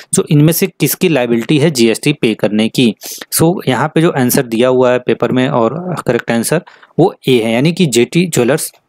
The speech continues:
की liability है जीएसटी पे करने की। अब यहाँ पे देखिए एक option है कि जी T Jewelers fifty लाख sponsorship के लिए payment कर रहा है,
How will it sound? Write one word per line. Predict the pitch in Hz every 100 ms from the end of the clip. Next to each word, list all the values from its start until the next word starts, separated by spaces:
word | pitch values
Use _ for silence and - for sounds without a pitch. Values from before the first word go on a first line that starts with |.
| -
की |
liability | 127 113 110 120 127
है | 202 - - _ -
जीएसटी | 107 127 127 - 202 233 -
पे | 127
करने | 120 107 107
की। | - 120 - _ _ _ _ _ _ _ - - - _ _ _ _ -
अब | 139
यहाँ | 156
पे | 165
देखिए | 160 151
एक | - 147 139
option | 151 156
है | 151
कि | 143
जी | 151 120 170 170 123 -
T | 156 151
Jewelers | 127 123 135 -
fifty | 123 147
लाख | 131 135 - -
sponsorship | 160 - 123 123 143 131
के | -
लिए | 135
payment | - 113 120
कर | 131
रहा | 123
है, | 127